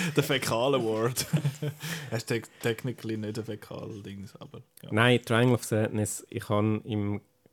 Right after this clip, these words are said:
Speaker 2: Cannes, sicher im Cannes Outcast und vielleicht auch sonst schon ein paar Mal drüber geredet. Ich finde den super und ich weiss ja, dass er nicht alle so super findet, aber die haben halt
Speaker 1: Hallo.
Speaker 2: keine Ahnung. Und,
Speaker 1: Das
Speaker 2: ähm, da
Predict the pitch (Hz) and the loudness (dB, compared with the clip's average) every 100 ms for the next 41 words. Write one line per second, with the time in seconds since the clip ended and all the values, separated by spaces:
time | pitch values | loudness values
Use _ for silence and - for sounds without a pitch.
0 | _ - 120 143 143 123 - 123 117 110 | _ 2 4 4 2 -2 -6 -6 -2 -2
1 | 104 - 117 127 113 113 - 104 101 104 | -2 0 0 2 0 -2 -2 -6 -4 -8
2 | 95 95 90 92 113 - 107 92 101 95 | -10 -10 -10 -6 -6 -4 -6 -4 -2 -2
3 | 95 107 - - 95 - - 95 - 98 | -4 -6 -10 -6 -8 -8 -12 -12 -8 -4
4 | 127 143 - 113 95 101 90 - - 87 | -4 -4 -4 -2 -2 -2 -4 -4 -8 -8
5 | 85 82 104 123 127 120 113 - 113 104 | -6 -2 0 0 0 -2 -4 -4 -4 -2
6 | 95 - - - 82 - 202 156 147 104 | -4 -8 -12 -8 -8 -2 4 6 6 6
7 | 135 160 151 - - - - - - 107 | 6 6 2 -4 -18 -20 -20 -12 -4 -2
8 | 101 107 107 110 | 2 4 6 6